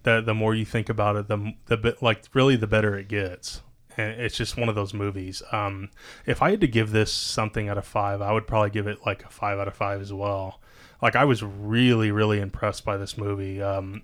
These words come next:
a lot, lots of scares, but not cheap. They were, uh,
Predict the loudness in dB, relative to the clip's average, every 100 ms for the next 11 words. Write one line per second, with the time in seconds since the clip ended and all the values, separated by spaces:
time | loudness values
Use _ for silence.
0 | -8 -4 0 -2 0 -2 -2 -2 -2 2
1 | 4 4 4 2 0 -6 -10 -20 0 0
2 | 2 0 -2 -2 4 4 2 2 2 4
3 | 2 2 0 0